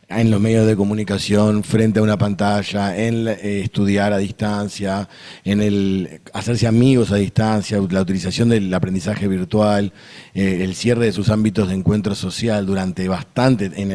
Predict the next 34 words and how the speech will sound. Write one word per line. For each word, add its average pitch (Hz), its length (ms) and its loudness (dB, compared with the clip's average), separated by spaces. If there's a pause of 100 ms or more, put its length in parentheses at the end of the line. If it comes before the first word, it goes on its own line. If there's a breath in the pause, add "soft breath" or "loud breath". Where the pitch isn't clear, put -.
(120)
en 101 100 -6
nuestro 98 260 -4
país, 117 240 2
aunque 117 160 0
haya 104 160 -2
sido 104 240 0
breve, 107 160 2
igual 104 240 2
fue 104 160 -4
mucho 104 460 0
tiempo 110 360 -2
para, 90 320 -6 (300 soft breath)
para 92 180 -2
lo 95 100 -2
que 101 100 -4
es 101 60 -2
la 107 80 0
vida 104 200 0
de 101 80 0
un 95 140 -2
niño 107 280 0
y 92 60 -2
sus - 220 -6
años 104 300 2
de 92 100 -2
socialización. 90 840 -6 (540 soft breath)
Entonces, 95 500 -4
este, 90 380 -6
no 95 100 -4
hay 101 80 -2
que - 80 0
olvidarse 95 400 0
de 95 60 0
ese 90 380 -4